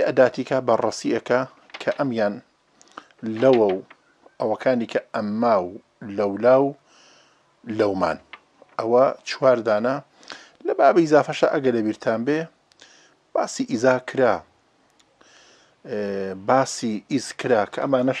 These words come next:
هەر بەنەوەیەک ئەداتی شەرتن، بەڵام، ئێ، لەگەڵ ئەوەکانی کە تەفاوتیانەوەیە، ئەمانە ئەدەواتی جازمە نین. واتە هیچ فعلێک مەزوم ناکەن، بەڵام لە بەحسی شەرت و جوابی شەرتا و بەستنەوەی، ئێ،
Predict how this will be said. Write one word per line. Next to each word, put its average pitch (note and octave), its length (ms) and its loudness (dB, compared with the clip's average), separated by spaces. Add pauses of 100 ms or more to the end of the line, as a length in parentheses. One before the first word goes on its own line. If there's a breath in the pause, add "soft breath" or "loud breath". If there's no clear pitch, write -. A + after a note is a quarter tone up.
هەر C#3 120 -8
بەنەوەیەک B2+ 440 -2
ئەداتی A#2+ 380 4
شەرتن، D3+ 420 2 (880 soft breath)
بەڵام، D3 360 6 (460)
ئێ، G2+ 140 -2 (160)
لەگەڵ D3 280 4
ئەوەکانی A2 480 4
کە - 120 -10
تەفاوتیانەوەیە، A#2 800 0
ئەمانە B2 400 0 (120)
ئەدەواتی B2+ 680 0 (100)
جازمە A2 560 -2
نین. D#3 200 -2 (800 loud breath)
واتە B2 440 2
هیچ D#3 200 -6
فعلێک C#3+ 300 0
مەزوم A#2+ 320 -4
ناکەن، D#3 420 -4
بەڵام C#3+ 300 2 (140)
لە A2 100 0
بەحسی - 440 -4
شەرت - 500 -6
و A2 60 -4 (640 loud breath)
جوابی A2 540 -2
شەرتا - 440 -2
و G#2 140 2
بەستنەوەی، G#2+ 800 0 (720 loud breath)
ئێ، A2+ 180 -4